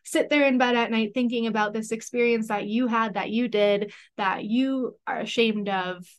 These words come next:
um, I think the more you can love on yourself in those moments, in those past reflections, the more you're able to love on other people when they show up in a similar manner, or when they show up in a way that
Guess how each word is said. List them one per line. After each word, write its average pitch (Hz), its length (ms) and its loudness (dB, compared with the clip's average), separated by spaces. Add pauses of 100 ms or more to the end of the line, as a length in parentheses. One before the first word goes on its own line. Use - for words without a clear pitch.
(480)
um, - 360 -6
I 226 100 -8
think 226 200 2
the 240 80 0
more 214 180 0
you 208 140 0
can 208 180 -4
love 190 300 -2
on 196 300 -4
yourself 196 640 -6
in 208 180 -6
those 190 240 -6
moments, 208 560 -4
in 220 140 -2
those 180 240 -8
past 196 340 -2
reflections, - 680 -4
the 226 100 0
more 202 220 -2
you're 202 160 -4
able 202 280 -2
to 208 140 -6
love 196 240 -4
on 202 160 -4
other - 220 -8
people 214 340 -4
when 208 120 -4
they 196 120 -4
show 208 260 0
up 202 200 2
in 226 100 -2
a 233 60 -4
similar 240 400 -2
manner, 240 520 -2
or 214 120 -4
when 208 180 -4
they 202 140 -6
show 208 260 -2
up 208 160 -4
in 208 80 -4
a 208 80 -4
way 202 240 -2
that 196 220 0